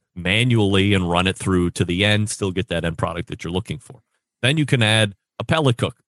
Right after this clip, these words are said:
Uh, a lot of people are getting into the pellet cookers right now because I think there is a perception that it is as much like gas grilling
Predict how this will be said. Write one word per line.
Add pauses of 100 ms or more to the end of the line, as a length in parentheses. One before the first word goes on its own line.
(280)
Uh,
a
lot
of
people
are
getting
into
the
pellet
cookers
right
now
because (420)
I
think
there
is
a
perception
that
it
is (240)
as
much
like
gas (100)
grilling